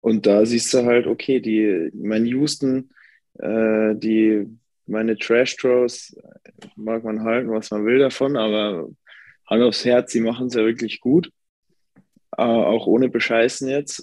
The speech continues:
und haben da irgendwie auch immer einen guten Schlachtplan und den hatten sie ja irgendwie auch bei den Yankees. Also allgemein, glaub ich, wenn du ein Team siebzehn Innings lang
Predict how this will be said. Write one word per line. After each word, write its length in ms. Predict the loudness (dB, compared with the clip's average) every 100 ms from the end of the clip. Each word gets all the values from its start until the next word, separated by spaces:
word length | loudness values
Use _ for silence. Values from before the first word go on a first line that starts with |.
| -4
und 360 | -2 -2 -4 -8
haben 160 | -2 2
da 80 | 4
irgendwie 320 | 4 4 2
auch 100 | 2
immer 220 | -2 -2
einen 100 | -2
guten 260 | -2 -4 -4
Schlachtplan 600 | -4 -4 -6 -4 -2 -2
und 140 | -2
den 180 | -2 -2
hatten 220 | -4 0
sie 100 | 4
ja 180 | 6 6
irgendwie 260 | 6 4 2
auch 160 | 2
bei 140 | 2 2
den 160 | 2
Yankees. 540 | 2 -2 -2 -4 -4 -4
Also 300 | -2 0 0
allgemein, 480 | 2 2 2 0 2
glaub 160 | 0
ich, 120 | 0 -4
wenn 120 | -4
du 120 | -4
ein 60 | -6
Team 360 | -2 -2 -2 _ -20 _ _ _
siebzehn 420 | 0 0 2 2
Innings 420 | 6 6 6 4 4
lang 380 | 4 2 0